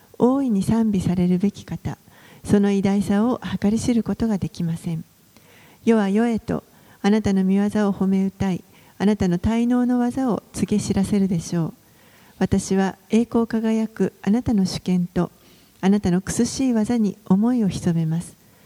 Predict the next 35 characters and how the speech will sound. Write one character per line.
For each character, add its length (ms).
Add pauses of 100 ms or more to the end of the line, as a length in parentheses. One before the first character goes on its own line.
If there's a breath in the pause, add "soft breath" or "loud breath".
(420 loud breath)
人 220
々 260
は 60
あ 60
な 100
た 120
の 140
恐 200
ろ 80
し 240
い 40
御 60 (160)
業 140
の 120
力 440
を 40
語 120 (160)
り、 160 (480 soft breath)
私 380
は 180 (160)
あ 80
な 120
た 120
の 100
偉 160
大 220
さ 200
を 260
述 120
べ 120
る 120
で 120
し 160
ょ 100
う。 80